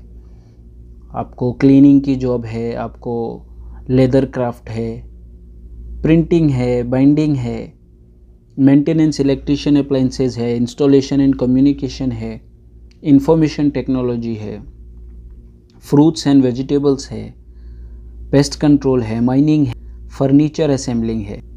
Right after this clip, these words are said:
प्लास्टिक और मेटल प्रोडक्ट की असेंबली के जो प्रोडक्ट हैं उसको भी इनमें ऐड किया गया है ऑप्शन में, ये भी हैं।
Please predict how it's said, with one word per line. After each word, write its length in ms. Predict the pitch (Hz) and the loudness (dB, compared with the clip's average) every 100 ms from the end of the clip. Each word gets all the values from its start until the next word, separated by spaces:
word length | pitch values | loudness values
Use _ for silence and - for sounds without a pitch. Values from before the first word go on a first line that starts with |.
| - | 2
प्लास्टिक 520 | 147 151 - 180 180 - _ _ _ - | 4 4 0 -4 -4 -16 _ _ _ -6
और 140 | 160 | 0
मेटल 340 | 147 143 139 160 | 4 4 4 2
प्रोडक्ट 440 | 156 156 143 131 - | 4 4 2 0 0
की 100 | 147 | 0
असेंबली 460 | 131 135 135 143 | 0 0 2 2
के 140 | 135 135 | 0 2
जो 180 | 139 131 | 2 0
प्रोडक्ट 480 | 139 135 123 120 | -2 -2 -4 -6
हैं 100 | 123 | -6
उसको 400 | 127 120 - - | -4 -6 -8 -4
भी 240 | 143 143 139 | 4 4 6
इनमें 340 | 135 139 139 - 151 | 4 2 0 -6 -2
ऐड 260 | 135 127 | 0 0
किया 220 | 123 131 120 | 0 -2 0
गया 200 | 120 110 | -4 -4
है 160 | 110 - - - - - - | -10 -16 -20 -20 -20 -20 -8
ऑप्शन 320 | 123 120 127 | -8 -6 -2
में, 160 | 120 123 | 0 2
ये 180 | 123 123 | 2 4
भी 160 | 139 | 4
हैं। 240 | 127 110 | 2 -2